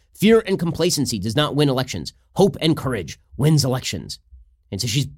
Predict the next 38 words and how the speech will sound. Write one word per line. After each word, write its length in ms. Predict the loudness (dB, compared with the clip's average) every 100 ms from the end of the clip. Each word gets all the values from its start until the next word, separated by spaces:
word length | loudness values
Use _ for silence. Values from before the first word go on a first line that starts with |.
| -6
she's 200 | -2 2
painting 320 | 2 4 2
Buttigieg 480 | 2 2 2 0 -4 _ _ -4
as 380 | -2 -2 -2 -6
a, 340 | -6 -4 -4 -6
a 80 | -6
sort 260 | -4 -2 -4
of 160 | -8 -14 -20 -20 _ _ _ _ _ _ -2
moderate, 640 | 2 4 4 2 0 -2 _ -20 -20 _ _ -6
waffling, 840 | 0 2 2 0 0 2 2 0 -10 _ _ _
vague 520 | -6 0 2 2 0
person, 460 | -4 -4 -2 -4 -8 _ _ _
and 140 | -2 2
herself 440 | 2 4 2 0 -4
as 140 | -4
this 120 | -4
progressive 680 | -2 0 0 0 0 -2 -4 -12
champion. 560 | 0 2 2 -2 -6 -12 _ _ _ _ _ _ -4
Well, 100 | 0
the 60 |
problem 380 | 4 4 4 2
for 100 | 2
Elizabeth 360 | 0 0 -2 -2
Warren 220 | 0 0
is 100 | -2
that 100 | -2
that's 180 | 0 2
all 100 | 0
fun 200 | 2 2
and 100 | 2
games 240 | 2 2
until 180 | 0 0
you 120 | 0
actually 220 | 0 -2
look 160 | -2 -2
at 60 | -4
her 80 |
plans. 400 | -4 -2 -4 -6